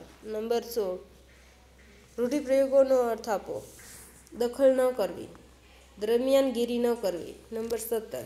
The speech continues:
રૂઢિપ્રયોગનો સાચો અર્થ આપો. નીચે પડવું, વધારે ઉતારપણું દર્શાવવું. નંબર અઢાર,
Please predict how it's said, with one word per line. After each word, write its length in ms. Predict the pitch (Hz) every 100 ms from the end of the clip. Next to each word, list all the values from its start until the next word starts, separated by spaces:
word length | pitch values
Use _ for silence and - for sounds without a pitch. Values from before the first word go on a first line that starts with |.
| -
રૂઢિપ્રયોગનો 720 | 214 254 254 269 277 262 269
સાચો 440 | 262 214 220 240
અર્થ 160 | 240 240
આપો. 380 | 233 233 160 - - - - - - -
નીચે 280 | 226 240 269
પડવું, 420 | 254 226 190 147 - -
વધારે 420 | 208 202 240 262 262
ઉતારપણું 2500 | 247 247 247 247 247 247 - - - - - _ _ - - - - - - - - - 233 240 220
દર્શાવવું. 580 | 226 - 214 175 - - - - - - - -
નંબર 300 | 220 226 233
અઢાર, 320 | 233 220 185